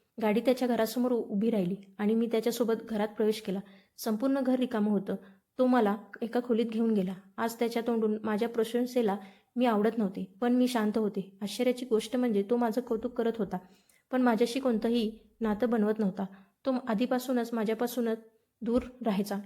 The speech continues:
एक महिना होऊन गेला होता, पण मी समजून घेतलं होतं की तो माणूस एकदाही माझ्याजवळ आला नाही. अखेर मला असं वाटायला लागलं की मी त्याच्याशी विवाह केला होता आणि आपलं घर सोडलं होतं, म्हणून मी असंच जीवन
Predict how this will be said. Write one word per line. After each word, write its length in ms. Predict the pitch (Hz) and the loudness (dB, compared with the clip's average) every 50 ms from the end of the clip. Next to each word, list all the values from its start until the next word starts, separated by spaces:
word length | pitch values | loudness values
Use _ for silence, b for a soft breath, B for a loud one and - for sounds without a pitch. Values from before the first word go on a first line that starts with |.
| - - | -6 -4
एक 140 | 226 220 233 | -2 -2 0
महिना 220 | 233 247 247 240 | 0 2 2 2
होऊन 240 | 247 247 233 226 233 | 2 2 2 2 4
गेला 220 | 240 240 220 220 220 | 4 4 4 4 2
होता, 260 | 214 208 208 - 190 B B B B B B _ | 0 -2 -4 -4 -8 B B B B B B _
पण 120 | - 262 269 | 0 2 2
मी 160 | 269 277 269 | 2 2 2
समजून 440 | 269 - 240 233 220 220 262 269 269 | 0 -2 0 0 0 0 0 0 0
घेतलं 280 | 247 247 247 240 220 | 0 0 0 0 0
होतं 200 | 233 226 220 233 226 220 | 2 2 2 0 -2 -2
की 80 | 247 220 233 | -4 -2 -2
तो 60 | 233 | 0
माणूस 440 | 240 233 220 208 208 214 214 - - - | 0 2 2 2 2 0 0 -4 -8 -6
एकदाही 400 | - 226 208 196 220 233 233 220 | -4 -2 0 2 2 2 2 0
माझ्याजवळ 460 | 214 208 208 190 - 220 233 220 214 214 | 0 0 -2 -2 -2 0 0 2 2 2
आला 220 | 214 208 196 202 | 2 2 2 2
नाही. 280 | 208 202 180 175 190 196 B B B B B B B B B _ | 2 0 0 0 -2 -4 B B B B B B B B B _
अखेर 300 | - 226 226 - 247 220 | -6 -6 -2 0 2 2
मला 240 | 220 220 208 208 220 220 - | 2 2 0 0 -2 -2 -4
असं 200 | 220 - - 254 | -6 -4 0 0
वाटायला 320 | 247 233 233 226 226 226 226 | 0 2 0 0 0 0 0
लागलं 160 | 208 214 226 | 0 0 -2
की 280 | 220 226 214 202 233 226 | -2 -4 -6 -6 -6 -4
मी 160 | 240 233 254 254 254 | -2 -2 0 0 0
त्याच्याशी 420 | 240 214 220 233 220 - - - - - | 0 0 0 -2 -2 -2 -4 -6 -4 -2
विवाह 260 | 214 214 214 226 233 | -2 0 0 0 -2
केला 260 | 233 254 240 233 226 | 0 2 2 2 2
होता 260 | 233 226 220 - - - - - | 0 0 -2 -2 -6 -8 -6 -4
आणि 200 | 214 214 240 233 | -2 0 0 0
आपलं 260 | 220 220 - 220 226 | 0 -2 -2 -2 -2
घर 140 | 208 226 196 196 B B B B B _ | 0 0 0 -2 B B B B B _
सोडलं 300 | - - 240 208 202 208 | -2 2 4 4 4 4
होतं, 240 | 208 196 175 - 185 185 B B B B B - | 2 0 -2 -4 -6 -8 B B B B B -2
म्हणून 240 | 220 220 233 262 269 | 0 2 2 2 2
मी 120 | 262 240 | 2 2
असंच 280 | 226 214 220 - 247 247 247 - - | 0 0 0 0 0 -2 -2 -2 2
जीवन 280 | 226 220 220 233 240 | 2 2 4 2 0